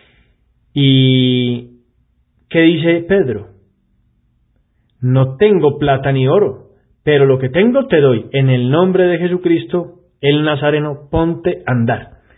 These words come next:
Directamente intercede, "Señor, por ese enfermo, por ese tullido ante ti", inmediatamente, y comienza a andar. Esteban,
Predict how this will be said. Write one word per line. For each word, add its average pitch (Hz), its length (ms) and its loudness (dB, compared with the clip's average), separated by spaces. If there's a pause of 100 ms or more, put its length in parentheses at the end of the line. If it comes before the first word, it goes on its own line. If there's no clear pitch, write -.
(420)
Directamente 160 880 -2 (560)
intercede, 139 800 -4 (1040)
"Señor, 135 480 0 (880)
por 131 160 2
ese 156 100 0
enfermo, 226 640 0 (120)
por 135 140 0
ese 151 160 0
tullido 165 280 0
ante 131 220 -4
ti", 110 160 -10
inmediatamente, 143 640 -2
y 127 100 -8
comienza 120 320 -2
a 175 40 0
andar. 170 200 -2 (2750)
Esteban, 131 760 -2